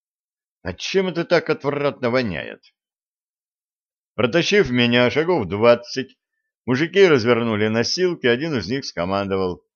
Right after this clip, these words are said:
«Три-четыре!» И меня элементарно вытрусили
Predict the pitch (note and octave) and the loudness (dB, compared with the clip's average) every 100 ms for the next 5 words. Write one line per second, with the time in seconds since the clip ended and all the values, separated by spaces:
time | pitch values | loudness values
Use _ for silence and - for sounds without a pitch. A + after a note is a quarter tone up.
0 | _ _ _ _ _ _ _ - G#2 F3 | _ _ _ _ _ _ _ -12 -4 2
1 | F#3+ F#3+ F3+ D#3 - - A#2 C3 B2+ A#2 | 2 2 -2 -6 -10 -4 -2 -2 -2 -2
2 | F2 B1+ A#1 _ _ _ _ _ _ _ | -4 -10 -14 _ _ _ _ _ _ _
3 | - A#2 D3+ E3+ F#3+ F#3+ D#3+ F2+ G2 A2+ | -2 0 0 0 2 2 2 2 0 0
4 | C#3 E3 D#3+ G#3 G3+ F3+ C#3+ B2+ A2+ - | 0 -2 0 6 6 6 0 0 -2 -6
5 | _ _ _ - A2 B2 F#3 G#3+ G#3+ G3 | _ _ _ -16 -4 4 6 6 4 0
6 | F#3 E3+ C3+ D2+ - | 0 -2 -6 -8 -12